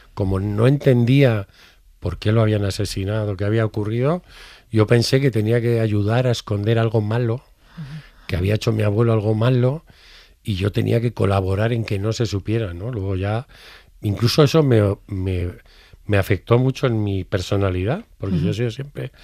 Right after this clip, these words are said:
Speaker 1: ahora no me callo, pero yo he sido una persona que hasta que hablé en la fosa de mi abuelo en público en el año dos mil, diciendo a un grupo de gente que se iba a exhumar,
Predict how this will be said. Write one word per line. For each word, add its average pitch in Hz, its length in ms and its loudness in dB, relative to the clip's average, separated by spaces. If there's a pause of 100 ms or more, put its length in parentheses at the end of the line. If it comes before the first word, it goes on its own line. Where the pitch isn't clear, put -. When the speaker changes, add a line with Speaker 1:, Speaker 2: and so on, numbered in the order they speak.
(260)
Speaker 1:
ahora 110 220 6
no 113 100 8
me 110 140 6
callo, 143 320 4
pero 95 140 0
yo 98 100 -4
he 101 40 -6
sido 117 180 -4
una 120 100 0
persona 120 480 -2 (520)
que 107 120 0
hasta 101 260 2
que 107 140 2
hablé 101 240 2
en 135 100 2
la 107 100 0
fosa 123 280 0
de 127 60 2
mi 123 100 2
abuelo 120 260 4
en 107 80 0
público 120 460 0
en 104 80 0
el 98 80 -2
año 113 220 0
dos 104 200 -2
mil, 135 280 -2 (760)
diciendo 107 460 0
a - 20 2
un 107 80 0
grupo 110 240 2
de 104 80 4
gente 120 320 0
que 98 80 -2
se 107 160 -2
iba 110 120 2
a - 20 2
exhumar, 117 500 -4